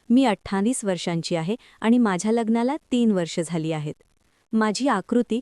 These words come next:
थोडी भरलेली आहे, जी पुरुषांची नजर वेधून घेते. कंबर पातळ आणि वर खाली सगळं योग्य ठिकाणी. माझे पती राजेश चांगले माणूस आहेत, पण कामाच्या निमित्ताने अनेकदा बाहेर असतात.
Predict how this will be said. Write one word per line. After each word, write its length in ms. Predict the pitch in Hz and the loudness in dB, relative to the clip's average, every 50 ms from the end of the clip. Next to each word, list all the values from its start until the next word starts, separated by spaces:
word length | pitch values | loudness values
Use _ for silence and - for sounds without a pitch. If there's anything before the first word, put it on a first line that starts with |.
| _ - - _ - | _ -12 -20 _ -6
थोडी 200 | - 311 320 330 | 0 2 4 4
भरलेली 520 | 277 220 196 196 170 175 175 175 170 165 170 | 4 4 2 2 2 2 2 2 0 0 -2
आहे, 220 | 160 151 151 - - _ _ _ _ _ _ _ - 226 | -2 -2 -6 -8 -12 _ _ _ _ _ _ _ -4 0
जी 80 | 247 262 | 0 0
पुरुषांची 600 | - - 196 185 190 - - 208 208 196 - 254 | 2 4 2 2 2 2 2 0 0 2 2 2
नजर 340 | 220 190 170 160 214 254 226 | 2 2 2 0 0 0 0
वेधून 380 | 196 175 170 156 170 196 196 | 0 0 0 2 2 2 2
घेते. 320 | 180 170 175 - - 156 160 _ _ _ _ _ _ _ _ _ _ _ - | 2 0 0 -2 -2 -6 -8 _ _ _ _ _ _ _ _ _ _ _ -2
कंबर 320 | 214 202 190 190 208 208 196 - | 0 0 2 2 2 0 0 -2
पातळ 400 | 185 165 - _ - 202 226 285 - _ _ _ - | -4 -4 -4 _ -2 -2 -2 -2 -4 _ _ _ 0
आणि 180 | 214 226 247 | 2 2 2
वर 240 | 240 196 196 190 220 - | 4 2 0 0 0 -2
खाली 260 | - 233 220 220 277 294 | -2 -2 -2 -2 -2 -4
सगळं 380 | - - 277 262 254 285 294 | -2 -2 -2 0 2 2 2
योग्य 400 | 302 262 220 185 175 156 175 175 | 2 2 2 2 0 0 -2 -2
ठिकाणी. 440 | - - 175 - - 160 151 151 - - _ _ _ _ _ _ _ _ _ _ _ _ - | -2 -2 -6 -4 -2 -4 -4 -4 -6 -10 _ _ _ _ _ _ _ _ _ _ _ _ -2
माझे 320 | 226 226 233 226 208 285 | 0 2 2 2 0 0
पती 320 | 277 - 262 240 - 285 294 | 0 0 -2 0 0 0 0
राजेश 500 | 233 196 180 170 156 202 214 240 - - - | 2 0 0 0 0 0 0 0 -2 -4 -4
चांगले 320 | - 262 262 262 269 302 | -2 0 0 2 2 2
माणूस 380 | 277 254 202 175 170 165 - 165 | 2 2 2 2 0 -2 -4 -4
आहेत, 260 | 156 151 147 - _ _ _ _ - - _ - | -6 -6 -6 -8 _ _ _ _ -20 -20 _ -2
पण 140 | - 254 262 | 0 0 0
कामाच्या 500 | 240 - 190 175 170 175 185 - - 226 | 2 0 0 0 0 0 -2 -2 0 2
निमित्ताने 500 | 226 220 208 220 214 - 233 233 233 254 | 2 2 2 2 0 0 -2 -2 0 0
अनेकदा 460 | 226 180 175 180 208 220 220 214 269 | 0 0 0 0 -2 -2 -2 -2 -2
बाहेर 360 | 269 220 190 165 147 175 165 160 | 0 0 -2 -2 -2 -2 -2 -2
असतात. 320 | 151 - - - 151 | -4 -8 -8 -8 -8